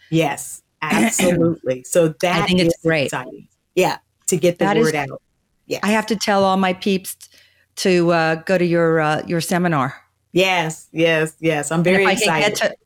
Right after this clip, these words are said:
Speaker 2: oh, if I can get there, maybe we could have lunch.
Speaker 1: Uh, it, hey, I love it.
Speaker 2: Wouldn't
Speaker 1: I
Speaker 2: that
Speaker 1: love
Speaker 2: be
Speaker 1: it. Sounds
Speaker 2: fun?
Speaker 1: good.
Speaker 2: Oh, that
Speaker 1: Yeah.
Speaker 2: would be so fun.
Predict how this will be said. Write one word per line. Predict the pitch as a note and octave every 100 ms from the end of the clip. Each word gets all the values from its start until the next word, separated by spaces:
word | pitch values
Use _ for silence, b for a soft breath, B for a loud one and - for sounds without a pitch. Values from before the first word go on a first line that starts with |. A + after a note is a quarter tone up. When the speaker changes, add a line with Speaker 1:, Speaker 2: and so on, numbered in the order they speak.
| _
Speaker 2:
oh, | A3 A#3
if | E3
I | E3
can | D#3 D3
get | D#3 F3+
there, | D3+ C3+
maybe | C3 C#3 D3
we | C#3
could | C#3
have | B2+
lunch. | B2+ C#3 C#3 - - - -
Speaker 1:
Uh, | E3+ E3+ -
it, | E3 E3+ D3
hey, | E3 G3+ F3 - _
I | D3 D3
love | D3+ D#3+ A3+
it. | - - -
Speaker 2:
Wouldn't | C#3 C#3
Speaker 1:
I | F3+
Speaker 2:
that | D#3+
Speaker 1:
love | G#3+
Speaker 2:
be | -
Speaker 1:
it. | -
Sounds | D#3+ E3 F3+
Speaker 2:
fun? | A3+
Speaker 1:
good. | D4+ C4+
Speaker 2:
Oh, | E3+ E3+
that | D#3+
Speaker 1:
Yeah. | D#3 F#3+
Speaker 2:
would |
be | D#3
so | D3+ - C#3+ C#3
fun. | - C#3+ C#3 C3+ D3